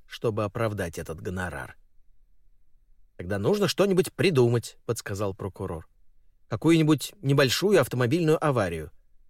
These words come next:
У него есть машина?» «Нет. Он приехал на автомобиле Мовсума Муратбекова». «Тогда тем более. Можно устроить случайный наезд.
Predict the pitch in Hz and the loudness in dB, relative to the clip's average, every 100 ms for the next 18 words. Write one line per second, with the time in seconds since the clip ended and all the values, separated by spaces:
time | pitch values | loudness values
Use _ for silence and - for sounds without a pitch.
0 | - 143 147 226 277 - 117 104 85 69 | -10 -2 2 4 2 2 0 0 -6 -12
1 | _ _ _ _ _ _ - - - 156 | _ _ _ _ _ _ -20 -20 -8 -4
2 | 104 80 - _ - - _ 127 131 123 | -4 -6 -14 _ -20 -20 _ -4 -2 -2
3 | 127 143 139 127 123 117 - 110 107 139 | 0 2 0 -2 -2 -2 -4 -4 -2 -2
4 | 123 120 - 131 123 - 123 110 107 107 | -2 -4 -6 -4 -4 -4 -4 -4 -4 -4
5 | 107 87 78 - 57 - - - _ _ | -6 -8 -10 -12 -16 -18 -20 -20 _ _
6 | _ - - _ - _ 87 143 143 277 | _ -20 -20 _ -20 _ 0 0 2 2
7 | 294 151 85 - - _ _ - _ 127 | 4 4 2 -4 -20 _ _ -20 _ 0
8 | 143 131 135 - 226 262 - 120 - 233 | 2 4 2 2 2 2 0 -2 2 2
9 | 240 185 110 95 - | 2 2 2 -2 -6